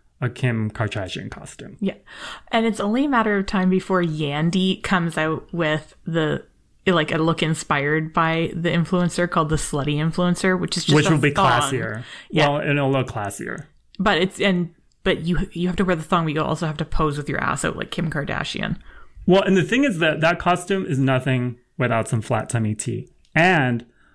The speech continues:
Speaker 1: without a, a bottle of glycerin tears for you to put on your face during your video apology
Speaker 2: Yeah.
Speaker 1: after old racist tweets of yours comes out. And this, so this is the part where I'm going to play the clip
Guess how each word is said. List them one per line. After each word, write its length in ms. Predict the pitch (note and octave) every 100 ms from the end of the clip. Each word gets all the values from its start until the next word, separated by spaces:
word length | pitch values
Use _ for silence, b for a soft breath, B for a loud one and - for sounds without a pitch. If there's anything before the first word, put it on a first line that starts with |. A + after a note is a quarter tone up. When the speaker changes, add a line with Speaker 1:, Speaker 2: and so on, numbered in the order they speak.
| b b
Speaker 1:
without 640 | - C3+ B2+ C3 B2 A#2+ -
a, 320 | B2+ A#2 A#2+ -
a 80 |
bottle 460 | A#2+ A#2+ A#2+ B2 B2+
of 160 | B2 -
glycerin 380 | A#2+ A#2 C3+
tears 400 | C3+ C#3+ C#3 C#3+
for 80 | -
you 80 | A#2+
to 80 | A#2+
put 240 | - C3
on 160 | B2+ B2+
your 100 | A2+
face 480 | - A#2 A#2+ B2 -
during 300 | C3+ A#2 A2+
your 120 | A2
video 360 | G2+ A2 A2 A2
apology 720 | G#2+ A2+ A2+ A2 A#2 B2+ - _ _
Speaker 2:
Yeah. 200 | F#3+ -
Speaker 1:
after 300 | - - - -
old 220 | C3 C3
racist 420 | C3+ C3+ C3 -
tweets 560 | - B2 A#2 B2+ - - -
of 140 | C3+
yours 520 | B2+ C3 C3 C3+ - -
comes 360 | - C3+ C3+
out. 320 | C3+ C3 C3+ - - -
And 160 | - C#3+
this, 220 | D#3+ E4+ D#3+ -
so 140 | D3+
this 180 | A#2 F#3+
is 80 | A3
the 100 | G3
part 320 | C#3+ C#3 B2
where 100 | C3
I'm 80 | B2+
going 320 | B2 B2 B2+ B2
to 320 | - A#2+ A#2 B B B B
play 220 | - D#3
the 120 | D3 D#3
clip 400 | - C3 A#2